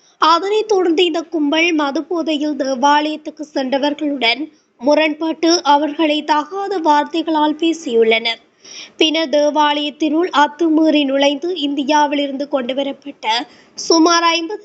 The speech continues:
லட்சம் ரூபாய் பெறுமதியான மாதா சிலையை அடித்து உடைத்துள்ளனர்.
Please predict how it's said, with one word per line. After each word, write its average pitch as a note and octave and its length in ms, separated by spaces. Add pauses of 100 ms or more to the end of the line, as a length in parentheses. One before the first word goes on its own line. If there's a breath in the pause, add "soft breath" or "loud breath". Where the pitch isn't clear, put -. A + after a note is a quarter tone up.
லட்சம் F4 360
ரூபாய் D4+ 580
பெறுமதியான C#4+ 760
மாதா C#4+ 480
சிலையை C#4+ 520 (440 loud breath)
அடித்து F4 560
உடைத்துள்ளனர். A3+ 760